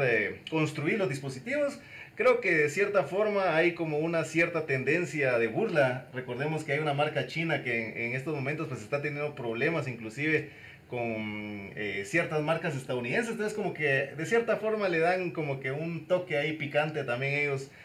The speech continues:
mostrando que trabajan con, con Qualcomm y con Google. Realmente creo que es importante estas alianzas que ha logrado Samsung. Vamos a ver también un poco de cómo es el teléfono, los nuevos dispositivos. Acá en un próximo video vamos a ver acá cuáles son las características de los nuevos dispositivos.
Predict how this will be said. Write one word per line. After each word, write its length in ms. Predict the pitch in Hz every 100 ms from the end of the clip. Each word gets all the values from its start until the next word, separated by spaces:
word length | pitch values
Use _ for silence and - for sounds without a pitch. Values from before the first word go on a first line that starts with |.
| - -
mostrando 600 | 135 127 - 147 151 131
que 80 |
trabajan 420 | 120 110 123 139 -
con, 340 | 113 101 98
con 240 | 120 117
Qualcomm 340 | 131 170 196 165
y 60 |
con 180 | 131 113
Google. 320 | 143 254 143 -
Realmente 540 | 131 143 160 156 - - - - - -
creo 220 | 139 139
que 280 | 135 113 - - - -
es 160 | 139
importante 560 | 160 127 120 147 156 160
estas 240 | 139 147
alianzas 500 | 120 127 165 170 147
que 80 | 147
ha 60 | 143
logrado 580 | 139 143 147 139 107
Samsung. 480 | 104 156 214 226 254 - - - - - -
Vamos 380 | 143 233 240 226
a 80 | 180
ver 220 | 202 -
también 240 | 196 208
un 140 | 214 -
poco 280 | 208 208
de 160 | 175 147
cómo 320 | 196 202 190
es 140 | 190 196
el 100 | -
teléfono, 480 | 147 190 208 202
los 160 | 160 139
nuevos 220 | 160 180
dispositivos. 640 | 156 139 127 135 262 269 143
Acá 240 | 139 147
en 80 | 156
un 80 | 156
próximo 320 | 156 160 143
video 220 | 147 175
vamos 260 | 147 143 131
a 20 |
ver 140 | 131
acá 400 | 131 - 131 131 - - - -
cuáles 220 | 135 131
son 100 | 139
las 120 | 135
características 680 | 117 113 113 127 131 117 113
de 100 | 135
los 120 | 120
nuevos 240 | 117 107
dispositivos. 560 | 104 110 113 117 104 -